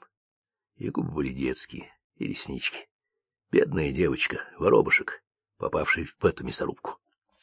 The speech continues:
Такое у меня было к ней нежное чувство. Я и спал, как будто и не спал,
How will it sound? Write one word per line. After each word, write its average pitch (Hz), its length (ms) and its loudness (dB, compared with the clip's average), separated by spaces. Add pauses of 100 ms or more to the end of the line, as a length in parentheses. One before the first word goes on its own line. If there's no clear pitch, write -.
(680)
Такое 151 380 10
у 147 40 8
меня 151 140 10
было 156 160 10
к 151 100 -2
ней 160 160 6
нежное 131 500 6
чувство. - 500 0 (440)
Я 123 140 12
и 180 140 12
спал, - 500 10
как - 280 -4
будто 82 320 -2
и 71 120 -4
не 67 100 -4
спал, - 480 8